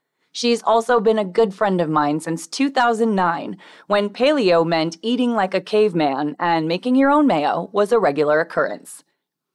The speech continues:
Today, we'll talk about how she got into paleo and her time on the night shift, the rise of paleo desserts and other ways paleo has evolved since the early days, her secret weapon for flavorful cooking,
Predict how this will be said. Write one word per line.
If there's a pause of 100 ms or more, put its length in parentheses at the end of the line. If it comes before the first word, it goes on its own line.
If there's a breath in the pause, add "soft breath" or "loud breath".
(360)
Today,
we'll
talk
about
how
she
got
into
paleo
and
her
time
on
the
night
shift, (400 soft breath)
the
rise
of
paleo
desserts
and
other
ways
paleo
has
evolved
since
the
early
days, (420 soft breath)
her
secret
weapon
for
flavorful
cooking,